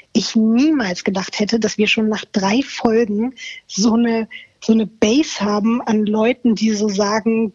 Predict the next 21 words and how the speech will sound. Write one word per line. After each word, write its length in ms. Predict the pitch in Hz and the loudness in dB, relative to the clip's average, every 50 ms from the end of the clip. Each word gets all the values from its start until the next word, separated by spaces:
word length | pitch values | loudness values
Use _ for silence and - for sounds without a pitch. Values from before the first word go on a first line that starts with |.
| _ - | _ 0
"Boah, 180 | 269 262 240 | 0 2 2
wir 140 | 214 220 208 | 0 0 0
sind 180 | 202 220 220 - | 0 0 0 -2
hier 460 | - - 226 226 214 214 214 220 233 233 | -2 -2 0 0 0 0 -2 -2 0 -2
richtig 380 | 240 - - - 220 185 - | -2 -2 0 -2 -2 -2 -2
Weird 340 | - 294 214 220 247 254 - | -2 0 0 2 0 -2 -2
Crimes 380 | - - 226 220 220 214 - - - | -2 0 0 0 0 -2 -4 -2 0
Ultras 600 | 262 262 285 - - - - 202 196 208 - - | 2 2 2 0 -2 -2 -2 0 0 -2 -2 -2
und 160 | 285 226 185 | -2 0 2
wir 140 | 226 226 185 | 0 0 0
hören 220 | 196 220 226 233 | 0 0 0 0
das, 240 | 226 220 - - - - | -2 -4 -6 -10 -6 -2
sobald 440 | - 226 208 - - 233 226 220 - | 0 0 0 0 0 0 -2 -2 -4
es 80 | - | -8
draußen 340 | - - 226 240 233 - 233 | -6 -4 -2 -2 0 0 -2
ist 160 | 220 214 - | -2 -2 -4
und 140 | 220 202 - | -4 -4 -2
können's 260 | - 220 226 220 - | 0 0 0 0 0
nicht 240 | - 208 - - - | -2 -4 -4 -2 -4
abwarten." 540 | 247 - - - 202 196 196 202 - 233 208 | -4 -4 -4 -4 -2 -2 -2 0 0 -2 -2
Und 100 | 208 | -2